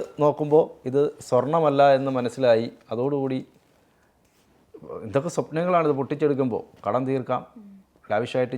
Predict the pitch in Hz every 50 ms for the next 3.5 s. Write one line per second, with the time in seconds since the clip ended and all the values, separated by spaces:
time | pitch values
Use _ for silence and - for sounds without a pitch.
0 | 113 110 120 123 120 117 127 120 - - - _ _ _ _ _ _ _ _ _
1 | _ _ _ _ _ _ _ _ _ - 120 127 135 139 151 151 143 147 151 143
2 | 139 151 151 151 151 151 151 151 143 123 107 104 110 135 143 - 139 143 180 185
3 | 170 165 160 185 175 170 156 - 170 165